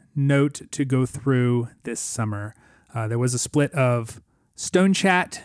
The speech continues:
It doesn't really affect the A B A area all that much. It's a largely old world species, and the only stone chats that have turned up in the A B A area have all been the,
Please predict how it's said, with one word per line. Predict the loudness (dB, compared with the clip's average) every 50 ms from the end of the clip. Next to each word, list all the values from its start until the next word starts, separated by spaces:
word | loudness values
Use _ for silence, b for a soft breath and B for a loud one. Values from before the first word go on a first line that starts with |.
| -20 -20
It | -12 -4
doesn't | -4 -4 -4 -2
really | -4 -2 0 0 0
affect | -2 -4 -6 -8 -8 -4
the | -6 -6 -2 -2
A | -2
B | 0 0 0 0
A | 0 -2 -2
area | -2 0 0 0 0 0 -2
all | -2 -2 -2 0
that | 0 -2 -2 -2
much. | -2 -2 -2 -2 -6 -8
It's | -6 -6
a | -4
largely | -2 0 0 0 -2 -2 -4
old | -2 0 0 0 0 -2
world | -2 -2 0 0 0 0 -2 -4
species, | -8 -6 -4 -4 -4 -2 0 0 0 2 2
and | 2 0
the | 0 0
only | 2 2 2 2
stone | 0 0 0 0 0 0
chats | 0 -2 -2 -2 -4 -4 -6
that | -6
have | -8 -8
turned | -6 -4 -4 -2 -2
up | -4 -4 -4
in | -4
the | -2 -2 -2 -2
A |
B | -2 -2 -4
A | -4 -4 -4
area | -4 -4 -4 -2 -4 -4
have | -4 -2
all | -2 -2 -2 -2
been | -2 -4 -4 -4
the, | -6 -6 -8 -8 -8